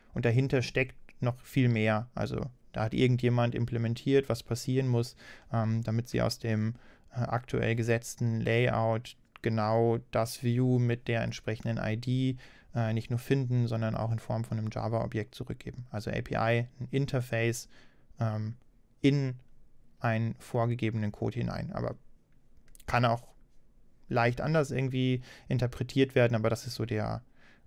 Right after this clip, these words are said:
ähm, die wahrscheinlich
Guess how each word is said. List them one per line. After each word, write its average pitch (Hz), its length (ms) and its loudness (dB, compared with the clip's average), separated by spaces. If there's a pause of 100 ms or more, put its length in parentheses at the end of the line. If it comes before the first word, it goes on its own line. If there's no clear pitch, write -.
ähm, 104 560 -4 (460)
die 120 420 -10
wahrscheinlich 113 800 0